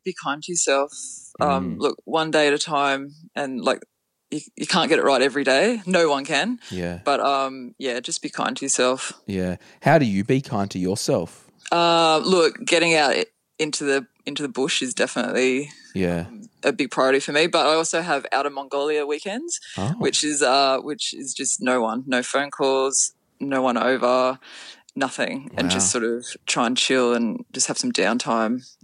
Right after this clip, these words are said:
Speaker 1: um, which, yeah, is a really good way to refuel.
Speaker 2: Mm. Do you ever shop, like, at B C F or, like, the four times four Superstore online or anything like that?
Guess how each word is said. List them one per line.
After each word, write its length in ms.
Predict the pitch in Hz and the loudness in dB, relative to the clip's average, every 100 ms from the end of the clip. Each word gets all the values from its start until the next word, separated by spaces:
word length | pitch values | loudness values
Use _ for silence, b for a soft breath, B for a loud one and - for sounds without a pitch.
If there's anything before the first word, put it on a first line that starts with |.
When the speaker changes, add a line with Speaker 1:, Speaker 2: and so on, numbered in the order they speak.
| - | -8
Speaker 1:
um, 300 | - - - | -6 -6 -2
which, 260 | 131 - - | -2 0 2
yeah, 180 | 156 139 | 4 6
is 340 | 131 131 - - | 4 4 -2 0
a 40 | |
really 140 | 135 131 | -2 0
good 140 | 127 | 0
way 120 | 120 | 0
to 100 | 113 | 0
refuel. 560 | 117 123 - 135 131 135 - | 0 -2 0 0 2 -2 -8
Speaker 2:
Mm. 320 | 104 107 98 B B B - | -6 -4 -4 B B B -4
Do 100 | 127 | 2
you 240 | 143 185 | 4 6
ever 240 | 120 123 | 6 4
shop, 440 | 117 - 113 - - _ | 2 2 2 2 -4 _
like, 300 | 107 101 - | 0 0 0
at 260 | - 110 - | -2 -2 -2
B 160 | 107 107 | -2 -2
C 220 | - 95 | -2 -2
F 160 | 95 - | -2 -2
or, 60 | |
like, 220 | 92 90 - | -4 -4 -6
the 80 | |
four 240 | - - 98 | -10 -6 -6
times 320 | - 95 92 | -4 -6 -6
four 220 | - 95 | -6 -4
Superstore 560 | 92 - 92 104 104 95 | -4 -6 -6 -4 -2 0
online 380 | 92 87 90 104 | 0 -2 -2 -2
or 80 | 101 | -4
anything 260 | 101 107 | -4 -2
like 140 | 104 - | -2 0
that? 240 | 135 196 | -2 -2